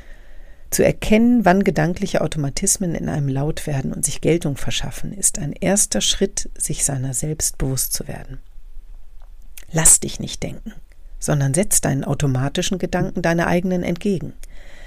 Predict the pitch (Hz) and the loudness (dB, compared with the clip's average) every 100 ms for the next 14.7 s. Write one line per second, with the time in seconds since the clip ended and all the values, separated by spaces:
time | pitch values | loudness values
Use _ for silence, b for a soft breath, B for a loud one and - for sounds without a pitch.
0 | B - 180 196 - - - 202 247 208 | B 4 6 4 0 0 4 4 6 4
1 | 185 - - - - 165 - 175 - 165 | 2 2 -2 -4 -6 -2 0 0 0 -2
2 | 180 180 127 117 - - - - B B | -2 -4 -4 -6 -6 -8 -10 -10 B B
3 | B B 151 156 165 143 180 214 175 156 | B B 2 4 4 4 4 4 2 0
4 | - 233 233 220 185 170 139 131 143 - | 4 6 6 4 4 4 2 2 0 0
5 | 175 135 - - - - - - - - | 0 -2 -2 -2 -2 -4 -8 -12 -12 -14
6 | - - b b b b b b b 175 | -16 -16 b b b b b b b 4
7 | - 247 - 196 - - 165 147 180 - | 6 4 6 4 6 2 2 2 0 0
8 | - - - - - 147 165 175 156 147 | -4 -4 -4 -6 -4 -2 2 2 0 0
9 | 143 170 - 160 - - - - - - | -2 -2 -4 -6 -4 -4 -4 -8 -10 -12
10 | - - - - - 151 147 151 156 190 | -14 -16 -16 -10 0 2 4 4 4 4
11 | - - b b 156 151 175 160 - 202 | 0 0 b b 0 4 4 4 4 4
12 | 214 190 196 139 123 135 151 185 - - | 6 6 6 6 2 0 0 -4 -10 -12
13 | - 151 233 - - - 175 139 170 143 | -6 2 2 2 0 0 -2 -4 0 2
14 | 123 - 127 - - - 165 | 2 -2 -2 -2 -4 -8 -10